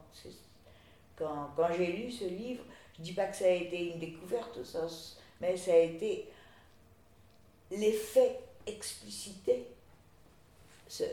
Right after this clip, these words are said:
le, euh, donner un exemple de ce qui devenait possible si on partait de cette notion de ravage. Simplement, je crois que j'ai fait remonter un peu plus loin que lui. <laughs> J'ai fait remonter plutôt aux enclosures, et,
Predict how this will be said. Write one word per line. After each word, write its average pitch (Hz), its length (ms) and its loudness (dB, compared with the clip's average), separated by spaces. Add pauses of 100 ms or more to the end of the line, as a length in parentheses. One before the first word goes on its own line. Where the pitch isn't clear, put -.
(260)
le, 131 160 -6
euh, - 600 -6 (640)
donner 208 280 2
un 185 200 -2
exemple 196 580 -2
de - 60 -8
ce - 180 -10
qui - 220 -12
devenait 202 500 4
possible 202 480 -4
si - 260 -8
on 175 80 -8
partait - 480 -10
de - 100 -12
cette - 260 -14
notion - 340 -12
de - 80 -10
ravage. 143 500 -12 (420)
Simplement, 196 420 2
je 226 80 -8
crois 208 160 -6
que 202 100 -6
j'ai 180 140 -4
fait 180 140 -4
remonter 165 500 -2
un 175 120 -4
peu 175 120 -8
plus 175 200 -8
loin 180 180 -4
que 175 240 -12
lui. 165 100 -12 (720)
<laughs> 214 80 -12 (420)
J'ai 170 140 -4
fait 143 200 -4
remonter 151 480 -6
plutôt 160 340 -2
aux 170 80 -2
enclosures, 143 640 -4
et, - 380 -10